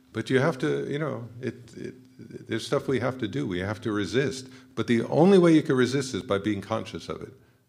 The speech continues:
That's the first step. You have to be conscious of it. And you have to say, "What's most important to me is X, Y, and Z," and go after it,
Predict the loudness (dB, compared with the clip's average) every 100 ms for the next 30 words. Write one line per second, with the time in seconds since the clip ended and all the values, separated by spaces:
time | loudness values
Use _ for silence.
0 | _ -6 -4 -4 -2 0 0 0 -2 0
1 | -2 -4 -4 -6 -6 -4 -4 -4 -10 -6
2 | -6 -6 -10 -20 -20 _ -6 -4 -2 -2
3 | -2 -2 -2 -2 -6 -4 -2 0 -2 -6
4 | -4 -4 -2 -2 -2 -4 -6 -4 -4 -2
5 | -4 -2 -4 -4 -4 -4 -6 0 2 0
6 | -2 -6 -6 -6